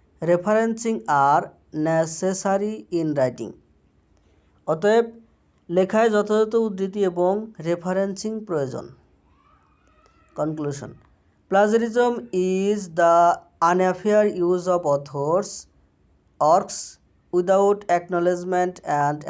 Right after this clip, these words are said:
avoiding it is a basic duty of every student and writer। প্লাজারিজম হলো স্বীকৃতি ছাড়াই অন্যদের কাজের,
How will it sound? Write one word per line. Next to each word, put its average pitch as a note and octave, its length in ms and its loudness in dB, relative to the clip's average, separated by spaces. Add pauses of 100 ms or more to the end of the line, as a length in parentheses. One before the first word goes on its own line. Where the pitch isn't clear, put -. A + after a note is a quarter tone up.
(100)
avoiding F#3 500 -2 (160)
it D#3+ 600 -2 (1500)
is F3 380 -4
a F#3 360 2 (240)
basic E3+ 440 -2 (200)
duty G#3+ 560 -10 (200)
of C#3+ 340 0 (600)
every G3 360 -4
student G#3 500 0 (100)
and D3+ 300 -2
writer। C3 380 0 (1120)
প্লাজারিজম G#3+ 800 0 (760)
হলো F#3 280 2
স্বীকৃতি G#3+ 560 -6
ছাড়াই E3+ 420 0
অন্যদের F3 600 -4
কাজের, D#3+ 540 -2